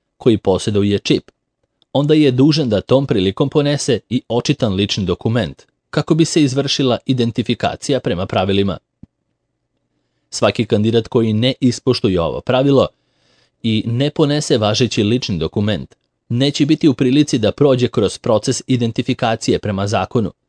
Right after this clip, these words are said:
tako da će mu biti onemogućeno i polaganje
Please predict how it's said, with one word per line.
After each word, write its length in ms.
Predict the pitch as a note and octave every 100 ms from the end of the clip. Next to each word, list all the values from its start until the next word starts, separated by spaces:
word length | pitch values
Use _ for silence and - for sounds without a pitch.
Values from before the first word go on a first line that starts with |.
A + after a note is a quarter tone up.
| _ _ _ _ _
tako 300 | - C#3+ D#3+
da 160 | A2 B2+
će 140 | -
mu 140 | A2 G2
biti 380 | F2 D2 B2+ B2
onemogućeno 800 | A#2 C3 B2 B2+ D3+ D3+ D3 B2 -
i 80 | D3
polaganje 560 | C#3+ B2+ A#2 A#2 A2